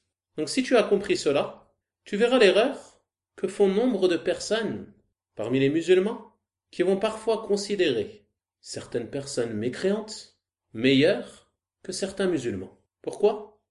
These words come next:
Sous prétexte que celui-ci, par exemple, va être plus honnête dans ses transactions, ou alors qu'il sera plus ponctuel lors de ses rendez-vous,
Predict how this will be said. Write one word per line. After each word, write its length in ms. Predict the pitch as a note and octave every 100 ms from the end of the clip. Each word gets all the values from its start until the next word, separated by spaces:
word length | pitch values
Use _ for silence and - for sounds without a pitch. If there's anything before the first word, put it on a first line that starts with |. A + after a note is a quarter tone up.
| _ _
Sous 180 | - C3
prétexte 760 | - C3 D#3+ - - - _ _ _ _ _
que 100 | C3
celui-ci, 560 | D3+ C#3 C3 - F3+
par 180 | F#3 C3+
exemple, 380 | C3+ B2+ F#3+ G3 - _ _ _ _
va 80 | D3+
être 240 | D3+ -
plus 240 | - F3+ D3+
honnête 560 | C#3+ F#3+ - - - _ _ _
dans 140 | B2
ses 140 | D3 D#3+
transactions, 600 | - D#3+ C3+ C3 - - - _ _ _ -
ou 80 | C#3+
alors 580 | C3+ D#3+ F3+ - - _ _ _ _
qu'il 120 | C3+
sera 320 | - D#3 D3+
plus 140 | F3
ponctuel 540 | - D3+ - D3 D#3+ E3+
lors 140 | D3
de 80 | C#3+
ses 160 | C3+ C#3+
rendez-vous, 500 | D#3+ D3 A#2+ A2